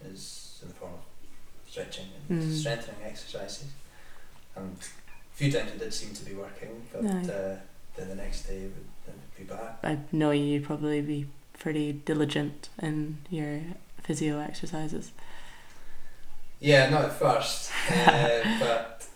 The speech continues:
Speaker 1: after I realised it wasn't going away with my, um, sort of half-assed efforts, I, yeah, did, did do my homework fully.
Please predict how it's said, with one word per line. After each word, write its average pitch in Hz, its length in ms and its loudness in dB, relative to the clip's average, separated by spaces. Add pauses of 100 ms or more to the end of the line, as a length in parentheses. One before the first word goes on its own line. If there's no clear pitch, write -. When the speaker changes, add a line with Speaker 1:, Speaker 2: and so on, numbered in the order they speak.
(320)
Speaker 1:
after 117 280 -2
I 110 320 -4
realised 107 420 -4
it - 80 -10 (300)
wasn't 117 320 -4
going 113 160 -4
away 110 280 -4
with - 280 -8
my, 101 140 -8 (640)
um, 107 440 -12 (200)
sort - 140 -8
of - 60 -4 (200)
half-assed - 680 -6
efforts, - 540 -4 (260)
I, - 60 -10 (300)
yeah, 107 200 -6 (160)
did, - 300 -12
did 110 180 -4
do 110 100 -6
my 107 100 -6
homework 107 400 -4 (380)
fully. - 340 -4